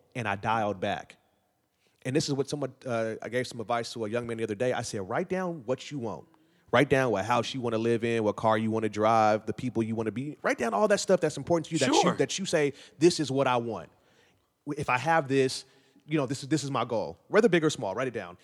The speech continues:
Speaker 1: And then dial back. Start, start, the goal is a hundred, then go ninety-nine. And all the steps you gonna have to do to get to that goal. And once you write all them steps down and you see what you gotta do,
Speaker 2: Okay.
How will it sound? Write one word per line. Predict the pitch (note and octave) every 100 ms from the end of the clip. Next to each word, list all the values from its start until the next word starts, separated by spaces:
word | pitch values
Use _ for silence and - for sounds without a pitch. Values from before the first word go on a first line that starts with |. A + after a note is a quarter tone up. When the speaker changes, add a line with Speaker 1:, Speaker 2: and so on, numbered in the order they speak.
| -
Speaker 1:
And | D#3
then | C#3 A#2+
dial | C#3 E3+ F3+
back. | D3 B2 F#2 - _ -
Start, | - E3+ -
start, | - D3
the | C#3
goal | D3+ F3+
is | D#3+
a | D3
hundred, | F#3+ F#3 E3
then | B2+ A2+ -
go | B2+
ninety-nine. | A#2+ B2 B2 A#2+ G2 F#2+ - _ _ D3+
And | C#3
all | D#3 C#3+
the |
steps | C3+ F3 D3 -
you |
gonna | D3+ C3
have | C3+ -
to | A#2
do | C3+ A2+ G2 _ _ -
to | D#3
get | B2+ C#3
to | B2
that | G#2+ G#2
goal. | G#2+ C#2+ - _ _ _ _ _ -
And | C#3 B2+
once | G3 G#3+
you |
write | F#3+ G3 F#3
all | F#3+
them | F#3+
steps | - F#3+ E3+
down | F#3+ G#3 G#3+ - - -
and | C#3
you | D#3
see | - F#3
what | F3+
you | G3
gotta | F#3 F3+
do, | D3+ G3+ G#3+ A3+ -
Speaker 2:
Okay. | -